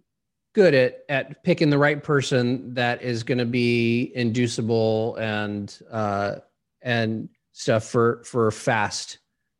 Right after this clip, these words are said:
indu-, induction, right? Which, by the way, a fast induction is not as fast as it looks, 'cause everything that they said, every bit of what they did before they did the induction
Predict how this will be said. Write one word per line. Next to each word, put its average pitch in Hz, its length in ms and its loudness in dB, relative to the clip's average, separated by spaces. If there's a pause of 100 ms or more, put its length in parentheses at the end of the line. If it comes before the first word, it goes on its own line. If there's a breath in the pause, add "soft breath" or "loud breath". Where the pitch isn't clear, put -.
(260)
indu-, 113 360 0
induction, 107 540 -2
right? 107 300 -4 (440)
Which, 123 320 -2 (280)
by 135 160 2
the 139 120 2
way, 120 260 0
a 113 60 -2
fast 127 360 -2
induction 127 460 -2
is 104 180 -8
not 110 160 -6
as 107 120 -8
fast 107 300 -6
as 107 120 -10
it 104 100 -12
looks, 127 280 -8
'cause 107 240 -10
everything 120 440 -8
that 110 120 -10
they 113 160 -8
said, 127 440 -4
every 117 240 -6
bit 123 320 -6
of 127 280 -8
what 127 200 -8
they 120 120 -4
did 117 280 -6
before 123 840 -2
they 139 140 0
did 139 240 -2
the 139 160 -2
induction 143 640 0